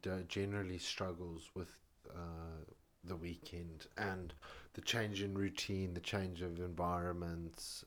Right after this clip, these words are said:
uh, the f-, lack of the necessity of wanting to make hard decisions. You know, most people finish the working week. They don't necessarily wanna go into the weekend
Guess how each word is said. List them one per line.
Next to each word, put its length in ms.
uh, 440
the 80
f-, 180
lack 460
of 180
the 120
necessity 840
of 220
wanting 500
to 140
make 320
hard 300
decisions. 720
You 80
know, 140
most 260
people 260
finish 340
the 160
working 540
week. 340
They 100
don't 200
necessarily 540
wanna 260
go 180
into 300
the 80
weekend 600